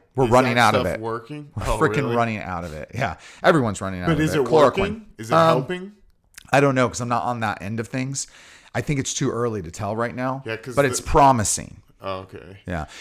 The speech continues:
Speaker 1: The hard part is you use, you reserve these medications for the sickest of the sick people.
Speaker 2: Yeah.
Speaker 1: And so it's, it's like, well, this, this medication's been sh-, shown to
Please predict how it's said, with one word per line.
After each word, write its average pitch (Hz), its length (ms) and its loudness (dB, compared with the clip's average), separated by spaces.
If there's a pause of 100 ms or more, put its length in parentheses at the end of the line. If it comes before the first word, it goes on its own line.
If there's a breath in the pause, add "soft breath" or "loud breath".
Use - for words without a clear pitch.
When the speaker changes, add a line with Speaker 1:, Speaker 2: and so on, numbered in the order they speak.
(120)
Speaker 1:
The 151 80 4
hard 233 280 4
part 180 160 0
is 151 180 0
you 131 80 -6
use, 160 340 -6
you 131 140 -8
reserve 131 360 0
these 143 160 -4
medications 120 640 -4
for 113 80 -6
the 82 100 -4
sickest - 360 -4
of 95 100 -6
the 87 60 -10
sick - 240 -4
people. 131 400 -4
Speaker 2:
Yeah. 92 280 -14 (400 soft breath)
Speaker 1:
And 101 320 -4
so 110 480 -2
it's, - 380 -8
it's - 180 -10
like, 101 180 -8
well, 98 120 -10
this, - 220 -2 (140)
this - 200 -2
medication's 104 500 -6
been 110 140 -8
sh-, - 260 -10
shown 117 300 -4
to 101 180 -6